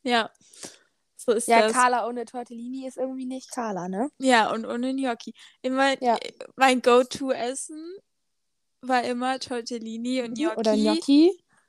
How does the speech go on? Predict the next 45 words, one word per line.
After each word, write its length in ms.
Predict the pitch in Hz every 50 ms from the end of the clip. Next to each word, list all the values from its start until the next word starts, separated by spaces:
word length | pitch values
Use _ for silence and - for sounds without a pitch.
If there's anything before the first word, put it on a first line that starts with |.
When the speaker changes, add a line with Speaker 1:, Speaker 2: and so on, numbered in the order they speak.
| _ _
Speaker 1:
mit 140 | _ 233 247 247
Speaker 2:
mit 100 | 240 240
Speaker 1:
Tomate, 360 | 240 262 247 240 233 247 247 -
Speaker 2:
Tomate 300 | 285 254 233 247 262 285
und 60 | 294
Speaker 1:
Mozzarella. 1000 | 302 285 262 254 240 233 233 233 277 277 247 247 226 220 214 208 214 214 214 349
Speaker 2:
Mozzarella. 60 | 349 415 480 427 359 320 294
<laughs> 120 | - 269 - - - _ _ _ _ _ _ _ _ _ -
Speaker 1:
Und 80 | 302
dann 140 | 269 269 262
habe 100 | 302 269
ich 80 | 277 -
damit 180 | 285 247 226
aufgehört, 400 | 180 226 220 - - 269 277 -
weil 80 | 254 240
ich 80 | 247 -
dann 200 | 233 226 226 226
mir 100 | 233 226
ja 180 | 226 226 226
so 100 | 220 233
dachte, 320 | 220 220 226 247 - - 240
„Komm, 280 | - - 247 233 233
wir 80 | 233 240
probieren 340 | - - 233 226 226 226 233
mal 140 | 233 208
aus, 180 | 208 233 - -
vegan 320 | 208 202 214 202 202 220 247
zu 140 | - 285 269
sein.“ 240 | 277 277 247 208
Aber 140 | - 240 226
das 100 | 233 226
bin 160 | - 226 226
ich 140 | 233 262 -
hier 100 | - 269
ja 160 | 269 277 277
nicht. 240 | 277 285 302 339 - -
Ich 60 | -
bin 140 | _ 247 233
hier 100 | 233 233
nur 140 | 233 233 233
vegetarisch. 560 | 233 233 233 233 - - 247 247 262 311 - - - - - - -
Speaker 2:
Mhm. 240 | 240 254 262 277 302 - _ -
Speaker 1:
Und, 160 | - - - - -
und 100 | 233 214
deswegen, 540 | 214 202 - - 220 214 208 220 240 226